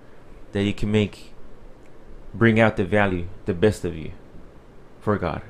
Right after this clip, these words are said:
for his service? Okay?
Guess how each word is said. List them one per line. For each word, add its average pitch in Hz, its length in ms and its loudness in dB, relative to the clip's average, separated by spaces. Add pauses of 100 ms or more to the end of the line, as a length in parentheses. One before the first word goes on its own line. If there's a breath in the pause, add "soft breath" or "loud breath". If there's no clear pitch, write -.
(300)
for 101 140 2
his 95 140 -2
service? 87 480 -6 (1000)
Okay? 92 300 -6